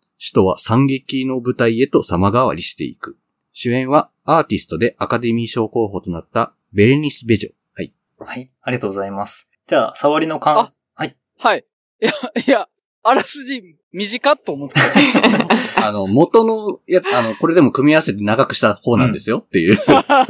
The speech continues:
Speaker 1: <laughs> あの、
Speaker 3: はい。
Speaker 1: 映画ドットコムは配信開始しか書いてないんですからっていう。
Speaker 3: <laughs> なるほど。はい。
Speaker 2: そう。
Speaker 1: なので、もう勘弁してくださいっていう感じです。
Speaker 3: はい。
Speaker 2: Netflixのあらすじ、
Speaker 3: はい。
Speaker 2: ほんと端的なんですよね。
Speaker 3: はい。
Speaker 1: うん。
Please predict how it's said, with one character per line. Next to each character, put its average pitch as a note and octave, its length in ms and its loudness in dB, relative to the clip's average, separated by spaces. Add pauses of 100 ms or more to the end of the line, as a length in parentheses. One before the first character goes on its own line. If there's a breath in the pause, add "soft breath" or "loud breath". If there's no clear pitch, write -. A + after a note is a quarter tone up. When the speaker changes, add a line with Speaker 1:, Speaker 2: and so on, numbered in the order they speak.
Speaker 1:
<laughs> A#3 480 -6
あ G3+ 140 -6
の、 F3+ 300 -12
Speaker 3:
は F3+ 180 2
い。 B2+ 100 -4
Speaker 1:
映 D3+ 160 2
画 E3+ 100 6
ド E3+ 100 6
ッ - 40 0
ト G3 100 2
コ F3+ 120 6
ム C#3 80 8
は G#2+ 80 6
配 D3 220 2
信 D3+ 200 2
開 D3+ 180 6
始 D3+ 120 -2
し C#3+ 40 -2
か - 120 0
書 B2 80 2
い G#2 60 2
て F#2+ 60 -4
な F2+ 100 -2
い F2 60 -2
ん D#2+ 40 -6
で D2+ 80 -2
す - 80 0
か C2+ 80 -2
ら C#2 80 0 (180)
っ - 60 -12
て E2+ 100 -4
い D2+ 140 -4
う。 - 20 -2
Speaker 3:
<laughs> - 0 -
な F#3 120 -2
る F#3 60 -6
ほ E3+ 120 -6
ど。 D3+ 240 -8 (160)
は D#3+ 200 0
い。 A#2 40 -4
Speaker 2:
そ A#2 40 -10
う。 A2 180 -6
Speaker 1:
な G2+ 100 -4
の F2 100 -4
で、 D#2+ 80 -8
も D#2+ 300 -14
う - 20 -20 (160)
勘 E2+ 140 0
弁 D2 80 -2
し - 20 -4
て E2 60 -2
く C#2+ 80 0
だ C2 60 -2
さ D2+ 140 -2
い C2+ 120 -10
っ - 0 -
て - 100 -16
い D#2 100 -4
う D#3+ 200 0
感 D2 160 -6
じ C2 80 -18
で - 80 -12
す。 - 120 -6
Speaker 3:
は B2 120 -4
い。 - 80 -18 (400)
Speaker 2:
Netflix G4 460 2
の D3+ 80 4
あ - 20 2
ら C#3 80 4
す C3 140 0
じ、 B2+ 80 -2
Speaker 3:
は B2 40 -2
い。 - 40 -12
Speaker 2:
ほ G3+ 80 -4
ん G#3+ 80 -6
と - 80 -16
端 C4 180 4
的 G#2+ 200 -2
な F#2+ 100 -4
ん F#2 40 -10
で F2+ 60 -20
す - 100 -16
よ G2 60 -12
ね。 D3 300 -6 (560 loud breath)
Speaker 3:
は C#3 140 -6
い。 F#2+ 40 -12
Speaker 1:
う E2+ 40 -20
ん。 E2+ 100 -20